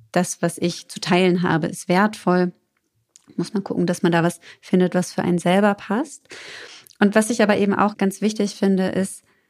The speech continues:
in der Gegenwart zu bleiben. Ja, weil das Imposter-Syndrom lebt davon, dass man sich Horror-Stories entwickelt, ne? Was, was alles Schlimmes in der Zukunft passieren könnte, wie man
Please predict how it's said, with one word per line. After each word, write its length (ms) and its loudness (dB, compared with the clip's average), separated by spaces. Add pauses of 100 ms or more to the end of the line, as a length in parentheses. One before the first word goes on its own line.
(420)
in 220 4
der 360 0 (220)
Gegenwart 580 4
zu 160 -8
bleiben. 600 -6 (520)
Ja, 160 -4
weil 220 0 (400)
das 400 -2
Imposter-Syndrom 1400 -2 (360)
lebt 440 0
davon, 520 2
dass 280 -6
man 420 0 (200)
sich 360 -8 (180)
Horror-Stories 1080 0 (140)
entwickelt, 800 0
ne? 180 2
Was, 240 0
was 200 -2
alles 360 0
Schlimmes 340 2
in 140 2
der 200 2
Zukunft 460 -2
passieren 520 0
könnte, 420 -2
wie 120 -2
man 220 0